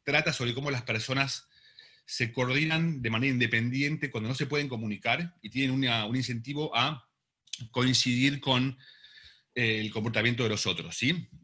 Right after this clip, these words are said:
Por ejemplo, imaginemos que yo les pongo un ejercicio en el cual tienen estos doce números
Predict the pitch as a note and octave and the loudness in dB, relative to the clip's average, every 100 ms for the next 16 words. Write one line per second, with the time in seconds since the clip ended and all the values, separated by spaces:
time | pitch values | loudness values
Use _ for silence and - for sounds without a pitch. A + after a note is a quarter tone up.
0 | - - C#3+ A#3+ A3 G#3+ G3 - A#2 C#3 | -18 -8 -6 -2 0 0 0 -6 -6 -4
1 | C#3 E3+ A3 G3+ D#3+ E3 E3 - D#3+ E3 | 0 0 0 0 0 2 0 0 -2 2
2 | E3+ E3+ B2+ A2+ C#3 C3 B2 D#3+ - D#3+ | 2 0 -4 -6 -4 -2 -2 -2 -2 0
3 | E3+ - - A#2 A2+ C3 C3 D3+ - - | 0 -4 -8 -6 -6 0 0 0 -4 -14
4 | _ _ _ _ _ - C#3+ D3+ D3 D3+ | _ _ _ _ _ 0 4 4 2 2
5 | D#3+ D3+ D#3+ F3 D3+ F3+ - - | 2 2 2 2 2 2 -2 -10